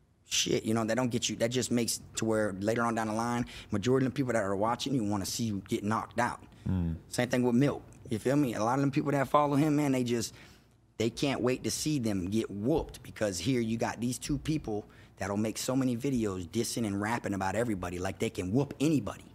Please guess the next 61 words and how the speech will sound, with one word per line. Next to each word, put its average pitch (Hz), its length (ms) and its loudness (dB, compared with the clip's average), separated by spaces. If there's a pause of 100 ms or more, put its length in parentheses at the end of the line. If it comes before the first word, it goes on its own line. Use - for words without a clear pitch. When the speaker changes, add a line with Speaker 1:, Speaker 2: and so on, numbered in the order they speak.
(160)
Speaker 2:
Mm. 98 280 0
Speaker 1:
I 101 100 0
can't 123 300 -4
whoop - 160 0 (100)
everybody. 98 540 -4 (200)
You 107 120 0
know 110 100 2
what 110 80 0
I'm 101 100 -2
saying? 113 260 0
And 101 80 -2
I 110 60 -2
don't 110 180 -4
talk 147 260 -2
like 95 180 -4
I 82 100 -8
can. 120 440 -6 (400)
I 110 100 4
could 143 160 -2
lose 120 240 2
a 107 60 0
fight 131 300 2
today 113 600 0
and 92 80 -2
my 117 160 2
YouTube 113 400 -2
shit - 240 -2
still 127 240 0
ain't 101 120 0
over 117 180 2
with. 95 240 -2 (320)
But 98 180 -6
them, 139 220 2
they 120 100 2
done 120 180 0
talk - 300 0
so 127 200 2
highly 123 480 0
and 101 120 -4
stirred 117 320 -4
so 131 160 -2
much 107 160 -2
shit - 260 -2
that 98 140 -6
if 90 80 -12
they 127 160 -2
lose, 113 720 -2 (880)
it 131 100 -4
might 135 220 -2
crumble 131 300 0
their 123 160 2
whole 143 360 2
fucking 135 380 -2
channel. 175 400 0
You 101 120 0
see - 120 6
what 110 80 6
I'm - 80 2
Speaker 2:
Mm. 87 40 0
Speaker 1:
saying? 135 240 4
Because 104 460 0